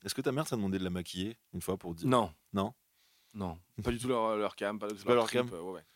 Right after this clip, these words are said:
Speaker 1: C'est parce
Speaker 2: Mon
Speaker 1: que des
Speaker 2: frère
Speaker 1: fois, les parents, ils demandent des trucs un peu gênants pour essayer de s'intéresser à ce que tu fais, tu vois,
Speaker 2: Ouais.
Speaker 1: donc, euh.
Speaker 2: Euh, non, non, non. Non, non, pas du tout de... du make-up ni rien. Euh,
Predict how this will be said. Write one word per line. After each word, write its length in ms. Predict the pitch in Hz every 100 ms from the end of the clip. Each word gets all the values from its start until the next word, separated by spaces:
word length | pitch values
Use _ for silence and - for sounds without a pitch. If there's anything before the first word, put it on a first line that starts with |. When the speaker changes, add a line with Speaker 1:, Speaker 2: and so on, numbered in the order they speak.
| _
Speaker 1:
C'est 260 | - - -
parce 140 | 127
Speaker 2:
Mon 60 | 123
Speaker 1:
que 0 |
des 60 | 156
Speaker 2:
frère 60 |
Speaker 1:
fois, 80 | 175
les 80 | 151
parents, 240 | 127 139
ils 60 | 135
demandent 220 | 113 113
des 80 | 110
trucs 200 | - 113
un 80 | 104
peu 140 | 107
gênants 300 | 101 117 131
pour 180 | - 104
essayer 180 | 98 101
de 60 |
s'intéresser 440 | - 104 110 107 113
à 40 |
ce 60 | 101
que 80 | 101
tu 160 | 117
fais, 180 | 107 139
tu 120 | -
vois, 80 | 147
Speaker 2:
Ouais. 100 | 151
Speaker 1:
donc, 80 | 139
euh. 80 | 98 _ - 131
Speaker 2:
Euh, 400 | 127 131 131 135
non, 180 | 202
non, 140 | 254 208
non. 280 | 151 180 262 _ _ _ - - _
Non, 100 | 127
non, 120 | 151 160
pas 120 | 147
du 100 | 131
tout 160 | - 147
de... 800 | 127 110 107 104 104 104 101 98
du 100 | 101
make-up 460 | 104 101 - 110 107
ni 140 | 101
rien. 280 | 95 101 98
Euh, 320 | 113 95